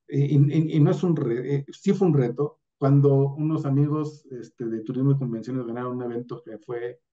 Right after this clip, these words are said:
el, este, el G veinte en Los Cabos hace trece años, ya trece años, este, me dijeron, "Oye, ¿me ayudas?". Yo ya les ayudaba en otros eventos.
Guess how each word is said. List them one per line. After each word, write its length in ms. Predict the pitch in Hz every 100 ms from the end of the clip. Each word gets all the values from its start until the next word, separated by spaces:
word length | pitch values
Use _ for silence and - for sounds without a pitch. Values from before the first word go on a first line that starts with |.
| _ _ _ _
el, 760 | - 107 107 104 101 107 107 -
este, 340 | 117 107 - 104
el 200 | 107 -
G 140 | 135
veinte 600 | 123 123 117 120 120 117
en 220 | 104 101
Los 200 | 101 -
Cabos 440 | - 123 120 139 135
hace 240 | - 107 98 - _
trece 320 | - 110 110 104
años, 380 | 127 135 - -
ya 180 | 107 101
trece 340 | 107 - 110
años, 160 | 117 143 _ _ _ _ _ _ _ _ -
este, 760 | 127 - - 127 120 123 - _ _ -
me 220 | 135 123
dijeron, 400 | 127 135 143 143
"Oye, 180 | 143 147
¿me 140 | 139
ayudas?". 440 | 135 135 160 160 156
Yo 80 | 160
ya 80 | 160
les 140 | 147
ayudaba 320 | 147 147 147
en 100 | 143
otros 280 | 143 147 139
eventos. 500 | 131 139 139 151